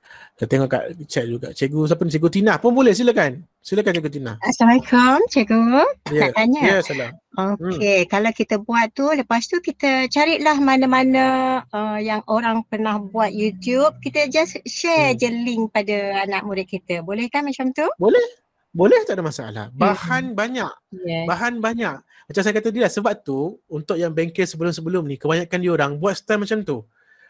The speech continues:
Speaker 1: Memang dia orang, sa-, kita pun, cikgu sekarang ni pun memang ada dalam grup dummy kan? Betul tak? G C dummy, betul. Dalam G C dummy tu nanti, saya akan
Speaker 2: Betul.
Speaker 1: postkan semua, uh,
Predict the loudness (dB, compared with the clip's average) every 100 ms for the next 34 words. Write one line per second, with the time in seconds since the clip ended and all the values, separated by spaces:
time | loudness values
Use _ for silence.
0 | _ _ _ -4 0 2 2 2 2 0
1 | -4 -8 -8 -10 _ -6 -2 -2 -2 -6
2 | -10 -20 _ -4 0 0 2 0 0 -2
3 | 0 2 2 2 0 2 2 2 0 2
4 | 2 2 2 2 0 0 0 0 0 -2
5 | -4 -6 -6 -2 0 2 0 2 0 0
6 | -4 -2 -2 -2 -6 -2 -2 0 -4 -6
7 | -6 -2 0 2 2 -2 -2 -6 -4 0
8 | -2 -4 0 0 0 -6 -16 -20 -20 -6
9 | -4 -2 0 2 2 0 -2 -6 -8